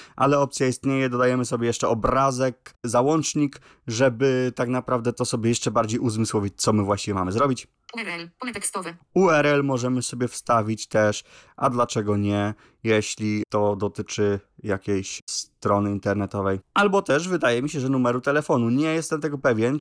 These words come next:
Speaker 1: Na pewno jeśli sobie numer telefonu dodamy do notatek, on nam również zostanie sformatowany jako hiperłącze i wówczas z takiego przypomnienia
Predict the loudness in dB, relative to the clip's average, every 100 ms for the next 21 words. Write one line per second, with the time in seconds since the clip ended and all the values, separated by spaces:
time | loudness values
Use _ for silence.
0 | -2 -2 0 0 0 0 0 -2 0 0
1 | 2 2 2 0 0 0 0 0 0 0
2 | -2 -2 0 2 2 2 2 2 2 0
3 | -2 -2 -6 -8 _ _ _ _ 0 2
4 | 2 2 0 -2 -2 -2 -4 -2 0 0
5 | 0 -2 -4 -4 -2 0 0 -2 -2 0
6 | -2 -4 -6 -10 -2 0 2 0 0 -2
7 | -2 -8 -20 _ -4 -2 0 0 0 0
8 | 0 -2 -2 0 -2 -2 -2 -2 0 0
9 | 2 2